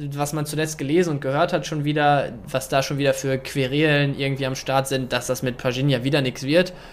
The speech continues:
Und ich glaube, Dyer kommt, weil der soll ja auch extrem günstig jetzt sein. Das ist jemand, der internationale Erfahrung hat,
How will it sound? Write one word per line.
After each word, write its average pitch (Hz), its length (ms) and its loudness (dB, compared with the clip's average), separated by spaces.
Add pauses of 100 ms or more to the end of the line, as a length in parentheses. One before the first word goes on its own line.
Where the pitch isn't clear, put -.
(200)
Und 135 180 -2
ich 143 180 0
glaube, 135 260 4
Dyer 123 340 4
kommt, 110 520 -8
weil 127 180 0
der 139 160 4
soll 139 140 0
ja 135 120 2
auch - 200 -4
extrem 170 440 0
günstig 151 380 0
jetzt 135 160 -2
sein. 135 180 0
Das 131 120 -2
ist 143 140 -4
jemand, 139 260 0
der 120 60 0
internationale 135 680 2
Erfahrung 143 500 2
hat, 135 240 2